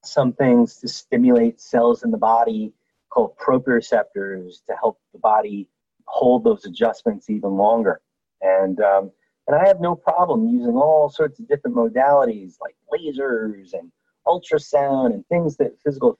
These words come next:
therapists use and doing massage and all these things.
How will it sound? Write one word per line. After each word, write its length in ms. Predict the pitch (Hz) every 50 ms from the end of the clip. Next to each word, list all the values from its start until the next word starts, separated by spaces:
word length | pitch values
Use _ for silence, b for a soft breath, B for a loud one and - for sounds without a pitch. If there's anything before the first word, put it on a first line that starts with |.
| _ -
therapists 500 | 151 156 147 143 - 143 139 - - _
use 580 | - 127 135 143 139 135 135 135 131 127 123 _ _ _ _ _ _ _ -
and 120 | - -
doing 260 | - 143 143 135 123
massage 600 | 107 98 - - - - - 143 135 135 - 113
and 100 | - 104
all 180 | 120 131 139 143
these 160 | 139 131 131 _
things. 460 | - 139 135 127 123 120 120 -